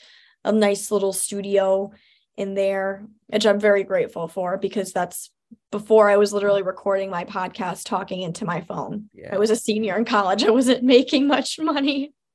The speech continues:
Speaker 2: But what kind of mic do you have?
Speaker 1: I have the Rode Pod mic.
Speaker 2: Rode Pod, okay.
Speaker 1: Yeah.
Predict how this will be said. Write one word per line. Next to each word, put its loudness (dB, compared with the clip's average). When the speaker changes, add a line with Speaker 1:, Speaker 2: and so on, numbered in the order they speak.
Speaker 2:
But 4
what 2
kind 4
of 0
mic -2
do -6
you -2
have? -8
Speaker 1:
I 6
have 4
the 4
Rode 2
Pod -4
mic. -12
Speaker 2:
Rode -8
Pod, -14
okay. -14
Speaker 1:
Yeah. -2